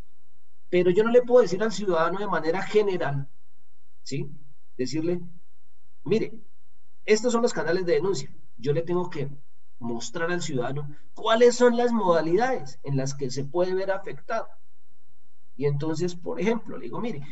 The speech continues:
señor ciudadano, cuando a usted a su celular le llegue un", voy a colocar un ejemplo que es el más común, cuando a usted a su celular le llegue un mensaje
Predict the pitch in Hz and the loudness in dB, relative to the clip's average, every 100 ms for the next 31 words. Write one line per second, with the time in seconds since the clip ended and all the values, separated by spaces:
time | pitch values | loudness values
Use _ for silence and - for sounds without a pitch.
0 | - - - 143 147 190 190 208 190 139 | -6 -6 -4 -2 0 0 2 2 2 0
1 | - 123 131 143 240 247 240 156 165 185 | -4 -2 -2 2 2 4 4 4 0 0
2 | 185 190 185 190 - 196 170 - - - | 0 -2 -2 -2 0 2 2 0 -6 -6
3 | - - - - - - 131 156 131 139 | -6 -6 -6 -6 -6 -4 -2 -2 -2 -2
4 | 170 147 - 123 151 156 147 143 123 104 | -2 0 0 0 0 0 -2 -2 -2 -4
5 | - - - 120 127 208 226 233 208 147 | -4 -6 -4 -4 0 0 0 -4 -2 0
6 | 180 185 185 190 - - - - - - | 0 0 0 -2 -4 -6 -6 -6 -6 -6
7 | - - - - - - - 202 208 214 | -6 -6 -6 -6 -6 -4 0 2 4 2
8 | 196 196 180 | 4 2 2